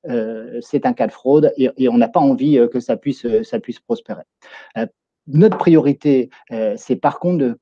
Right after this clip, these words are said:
continuer à faire en sorte que le dispositif soit, euh, favorable aux, aux, favorable aux entreprises. Et, et, et, et on a donc une mobilisation importante en ce moment, euh, non pas pour aller chercher des fraudes, mais pour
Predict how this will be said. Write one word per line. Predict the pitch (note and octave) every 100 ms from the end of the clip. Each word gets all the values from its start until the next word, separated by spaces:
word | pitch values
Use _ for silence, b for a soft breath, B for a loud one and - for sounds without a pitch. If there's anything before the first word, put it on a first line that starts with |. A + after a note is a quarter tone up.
| -
continuer | E3 E3 E3 D#3
à | C3+
faire | - B2+
en | A#2
sorte | - D3 -
que | A#2+
le | A2
dispositif | A2 D3+ D3 C#3 A#2+ A#2+ - D3+ D#3 G#2 B B
soit, | - - - C#3+ C#3+ D3 D3+ -
euh, | A2+ G#2+ A2 A2+ -
favorable | C3+ B2+ B2 C3 B2+
aux, | A#2 A#2+
aux, | A#2+
favorable | - C#3 B2 B2 A#2+
aux | A2+
entreprises. | A#2+ - G#2+ - A2 - _ B B
Et, | B2
et, | G#2+ C3 - C3+ B2+
et, | C3+ -
et | B2+ B2 B2 -
on | C3+ C#3
a |
donc | D#3 E3 -
une | C#3
mobilisation | C#3 C#3+ D3 C#3+ C#3+ D3 C#3 -
importante | F#3+ F#3 - C#3+ F#3
en | -
ce | -
moment, | C#3+ C#3+ E3 G#3+ B B -
euh, | C3 C3
non | D3+
pas | D#3+ F#3
pour | F3+ B2
aller | A2+
chercher | - F#3+ F#3+
des | E3+ D3+
fraudes, | - E3+ G3+ A3 b -
mais | C3
pour | D3 E3